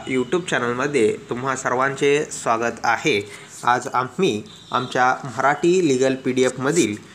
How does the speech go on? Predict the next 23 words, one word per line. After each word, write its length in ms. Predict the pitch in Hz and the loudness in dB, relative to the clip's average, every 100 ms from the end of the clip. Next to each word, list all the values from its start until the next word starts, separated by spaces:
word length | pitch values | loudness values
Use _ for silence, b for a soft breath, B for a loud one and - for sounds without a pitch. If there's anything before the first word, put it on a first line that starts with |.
| B - | B -6
उतारा 320 | 135 151 165 | 0 2 2
क्रमांक 520 | 170 139 135 139 143 151 151 156 - | 2 0 2 2 2 0 0 -2 -2
आठचे 460 | 123 123 123 - 135 | 2 2 2 0 0
dictation 640 | 131 - - 131 135 135 143 - | 0 -2 -2 0 0 -2 -6 -8
घेणार 380 | - 120 120 117 - | -4 -2 0 0 -2
आहोत 360 | 113 - 104 98 - B B - - | -2 0 -2 -2 -16 B B -20 -8
आणि 200 | 123 131 135 | -4 -4 -2
याची 280 | 123 120 127 | -4 -2 -2
गती 360 | 123 117 202 117 - - | -2 0 0 -2 -4 -10
ऐंशी 320 | 123 131 127 170 | -6 -4 -2 -2
शब्द 300 | 175 156 170 175 185 - | -2 -4 -2 -2 -4 -8
प्रति 240 | - 127 127 | -8 -4 -2
मिनिटची 460 | 131 127 127 131 135 | -2 -4 -4 -6 -4
असेल. 400 | 120 - 170 104 - B B B | -4 -2 -2 -4 -8 B B B
जर 160 | 127 131 | -4 -2
कोणाला 460 | 131 123 127 131 131 - | -2 0 2 2 2 0
आमची 300 | 131 127 131 | -4 -4 -4
ही 120 | 131 | -4
पीडीएफ 520 | - 127 127 165 107 107 - | -2 0 2 2 2 -4 -4
पाहिजे 360 | 127 127 135 135 | -2 2 0 0
असल्यास 480 | 117 - 117 104 107 - B - | -2 0 0 0 -2 -12 B -4
त्यांनी 260 | 127 131 135 | -2 -2 -2
आमचा 440 | 123 123 165 117 | -4 -4 0 2